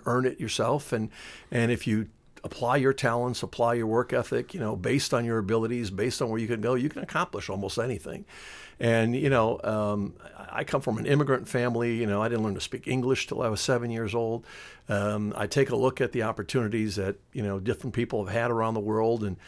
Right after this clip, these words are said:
you know, I mean, my father found our share of the American dream in an auto factory in the city of Detroit. And, and we grew up in the city and, and, uh,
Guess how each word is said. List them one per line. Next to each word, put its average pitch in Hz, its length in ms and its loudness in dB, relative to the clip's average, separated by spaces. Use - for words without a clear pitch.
you 147 80 2
know, 120 160 2
I 151 40 0
mean, 113 200 -4
my 120 160 -4
father 113 360 2
found 110 540 -2
our 120 180 4
share 123 220 2
of 110 60 2
the 113 60 0
American 117 340 0
dream 120 220 2
in 117 80 -2
an 113 100 0
auto 135 240 2
factory - 400 -4
in 117 60 -2
the 113 60 -6
city 131 220 4
of 131 80 0
Detroit. - 520 -2
And, 110 420 0
and 104 260 2
we 117 120 2
grew 117 180 4
up 120 120 0
in 120 60 2
the 110 80 -2
city 135 380 2
and, 110 240 0
and, 107 440 0
uh, 107 220 2